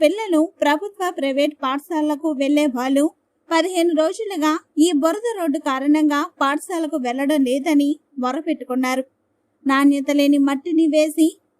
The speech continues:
వైబ్రేటర్తో తొక్కించకుండానే, రోడ్డు గట్టి పడేటట్లు చేయకుండానే కాంట్రాక్టర్ దగ్గర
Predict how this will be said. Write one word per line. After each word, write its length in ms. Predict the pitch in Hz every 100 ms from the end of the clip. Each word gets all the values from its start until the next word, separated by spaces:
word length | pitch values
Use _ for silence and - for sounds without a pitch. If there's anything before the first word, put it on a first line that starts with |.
| 294
వైబ్రేటర్తో 760 | 320 - 466 415 359 320 349 330 320
తొక్కించకుండానే, 1000 | 262 - 302 320 339 311 277 302 294 302 - _ _ _
రోడ్డు 340 | 320 330 453 415 392
గట్టి 260 | 277 262 339 285
పడేటట్లు 560 | 277 285 311 302 311 277
చేయకుండానే 680 | 285 247 302 285 294 302 294 349 _ _ _
కాంట్రాక్టర్ 600 | 349 330 392 440 - 339 269
దగ్గర 240 | 294 269